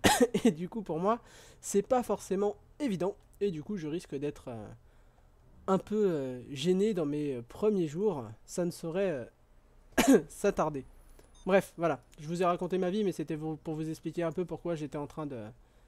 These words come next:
d'a-, d'agoniser sur place. Si jamais elle daigne se montrer, euh, à côté de moi à un moment donné, je vous en ferai part.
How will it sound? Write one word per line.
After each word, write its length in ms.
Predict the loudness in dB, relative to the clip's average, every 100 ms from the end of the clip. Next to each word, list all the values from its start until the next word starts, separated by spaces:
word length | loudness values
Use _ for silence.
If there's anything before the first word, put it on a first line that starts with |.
| _ _ _ _ _ -20 _ _ _ -4
d'a-, 200 | 0 2
d'agoniser 500 | 2 2 2 2 0
sur 200 | -2 -6
place. 380 | -6 -6 -10 -16 -20 -20 _
Si 280 | -14 -6 0
jamais 240 | 2 4 6
elle 280 | 4 4
daigne 280 | 4 4 4
se 140 | -4 -4
montrer, 420 | -4 -4 -2 -2
euh, 100 | -6 -12 -16 -20 -20 -20 -20 -20 -6 -4
à 80 |
côté 280 | 0 0 0
de 60 | 0
moi 140 | 2
à 40 | 2
un 80 |
moment 240 | 0 0 0
donné, 300 | 0 -2 -2 -6 -16 -20 -20 -16 -12
je 200 | 0 2
vous 220 | 2 2
en 80 | 2
ferai 180 | 0
part. 400 | 0 0 0 -4